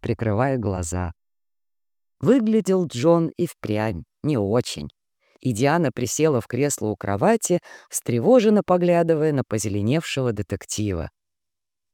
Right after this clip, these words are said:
"Тошнит тебя не от шуток, а от сотрясения", нахмурился Вольф. "Сейчас волью в тебя святую воду и отправишься домой спать. Я бы рекомендовал не просыпаться с недельку, но ты ж не послушаешь.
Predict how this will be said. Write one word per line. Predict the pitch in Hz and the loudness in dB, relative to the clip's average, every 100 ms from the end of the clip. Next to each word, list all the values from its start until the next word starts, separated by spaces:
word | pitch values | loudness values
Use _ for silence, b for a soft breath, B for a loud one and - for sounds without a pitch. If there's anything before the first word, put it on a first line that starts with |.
| _ _ _ _ | _ _ _ _
"Тошнит | - 151 - 220 214 | 2 2 4 4 4
тебя | - 165 180 | 0 2 4
не | 175 | 4
от | 160 139 | 2 0
шуток, | - 202 156 92 - - | 0 0 0 -4 -10 -4
а | 151 | -2
от | - | 0
сотрясения", | 175 185 190 - 104 87 76 69 _ _ _ | 0 0 0 2 0 0 -4 -8 _ _ _
нахмурился | 127 - 120 104 95 - 113 | -4 -2 -4 -4 -4 -4 -4
Вольф. | 95 80 - _ _ _ _ _ _ | -4 -6 -12 _ _ _ _ _ _
"Сейчас | - - 247 247 | -6 0 4 4
волью | 214 226 240 262 | 4 2 4 0
в | |
тебя | - 214 165 | 0 0 0
святую | - 151 - 139 131 | 0 -2 0 0 2
воду | 123 113 90 95 - _ | 0 -2 -2 -8 -10 _
и | 160 | -2
отправишься | 170 214 247 254 - | 0 2 2 0 -2
домой | 175 127 117 151 | -2 0 0 -2
спать. | 190 - 123 120 - _ _ _ _ - | -4 -2 -2 -2 -10 _ _ _ _ -4
Я | 185 233 | 2 4
бы | 226 | 4
рекомендовал | 220 - 214 202 202 202 | 2 2 2 4 4 4
не | 196 190 | 2 0
просыпаться | 190 - 202 214 - - | -2 -2 0 0 -2 -2
с | |
недельку, | 214 202 151 113 156 | 0 0 0 -2 -2
но | 185 | -4
ты | 190 | -4
ж | 185 | -4
не | 185 | -2
послушаешь. | 185 180 214 - - - | -4 -2 -4 -4 -10 -12